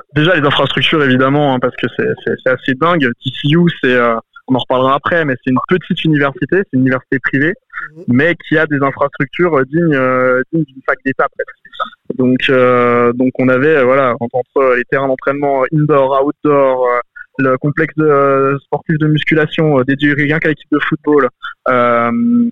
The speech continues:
Speaker 1: les passages avec, euh, auprès, enfin, on va dire, donc la partie physio avec, voilà, les, les kinés, les bassins de, de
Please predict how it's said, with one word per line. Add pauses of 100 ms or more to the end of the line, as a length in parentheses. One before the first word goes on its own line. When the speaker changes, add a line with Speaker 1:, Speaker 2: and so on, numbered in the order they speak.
Speaker 1:
les
passages
avec,
euh,
auprès,
enfin,
on
va
dire,
donc
la
partie
physio
avec,
voilà,
les, (440)
les
kinés,
les
bassins
de,
de